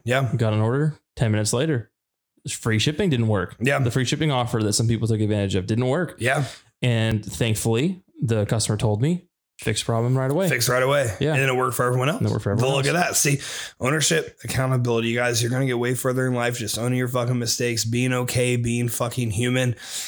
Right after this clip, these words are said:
Speaker 1: and being okay understanding you're gonna fuck up a lot of things. Fuck, dude, you might fuck up more things than you correct in your
Speaker 2: And,
Speaker 1: life.
Speaker 2: and I
Speaker 1: I don't
Speaker 2: wanna,
Speaker 1: know.
Speaker 2: I wanna preface, it wasn't the site's fault. It wasn't the customer's fault. It wasn't anything.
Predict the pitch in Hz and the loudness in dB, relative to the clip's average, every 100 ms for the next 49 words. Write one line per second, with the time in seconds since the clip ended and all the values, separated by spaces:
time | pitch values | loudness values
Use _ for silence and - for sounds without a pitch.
0 | - 127 117 110 123 120 135 120 123 131 | -6 -4 -2 -4 -2 0 0 -2 -2 0
1 | 131 123 120 117 - 120 120 117 113 120 | 0 0 0 0 0 0 0 -2 -2 -2
2 | 117 123 117 113 101 92 110 110 117 110 | -2 -4 -2 -4 -2 -2 0 0 0 -2
3 | - 117 104 101 - 180 120 131 131 175 | -2 -4 -4 -6 -2 -2 0 0 2 0
4 | 175 - 131 135 127 127 131 139 135 135 | 0 -2 -2 0 0 -2 0 0 0 0
5 | 139 135 143 185 120 113 113 104 95 127 | 0 0 -2 -2 -2 0 0 0 0 0
6 | 127 131 127 208 214 - - 131 123 110 | 2 0 0 -2 -4 -2 0 0 0 -2
7 | 131 127 117 123 123 131 131 123 117 110 | -2 0 -2 0 0 0 2 0 0 -2
8 | - 175 - 120 110 127 - 120 120 120 | 0 -2 0 0 0 0 -2 -2 0 -2
9 | - 104 - 107 - 123 135 139 | 0 -2 0 -2 0 0 0 -4